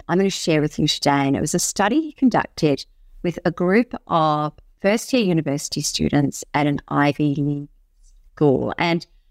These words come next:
he chose a topic of social belonging. So that feeling of they come into the, the school, Stanford University is a very, you know, high-profile Ivy League school,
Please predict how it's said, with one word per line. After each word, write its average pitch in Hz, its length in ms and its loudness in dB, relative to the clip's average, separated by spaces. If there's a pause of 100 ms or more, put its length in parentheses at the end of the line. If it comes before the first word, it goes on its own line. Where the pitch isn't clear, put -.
(200)
he 240 160 6
chose 320 840 0
a 285 80 2
topic - 500 -2 (220)
of 156 480 0 (240)
social 190 680 -2
belonging. 143 640 0 (180)
So 180 160 0
that 170 320 -2
feeling 233 500 0
of 151 320 -2 (640)
they 170 320 0 (160)
come 277 240 2
into 277 200 -2
the, 175 340 2
the 160 80 -4
school, 139 480 0
Stanford 208 460 -2
University 151 500 0
is - 100 -4
a 151 60 -4
very, 156 520 0
you 147 100 -10
know, 147 60 -8
high-profile 147 720 -2
Ivy 143 280 2
League 151 260 0
school, 139 440 0